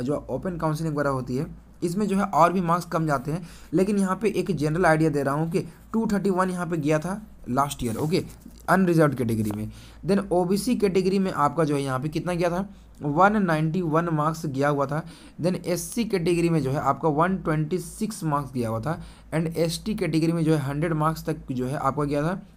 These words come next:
And ईडब्ल्यूएस कैटेगरी में जो है दो सौ बीस मार्क्स गया था।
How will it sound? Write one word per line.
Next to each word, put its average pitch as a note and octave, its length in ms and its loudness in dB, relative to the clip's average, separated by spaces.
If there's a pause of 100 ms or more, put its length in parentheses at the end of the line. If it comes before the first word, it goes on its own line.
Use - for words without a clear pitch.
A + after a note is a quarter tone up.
(160)
And E3 220 -2
ईडब्ल्यूएस F#3 400 2
कैटेगरी D#3+ 320 2
में C#3+ 120 0
जो B2+ 80 -2
है D#3 120 -4 (360)
दो E3+ 220 2
सौ F#3+ 180 2
बीस F3 360 0
मार्क्स D3 260 0
गया A#2 140 -2
था। A2+ 140 -6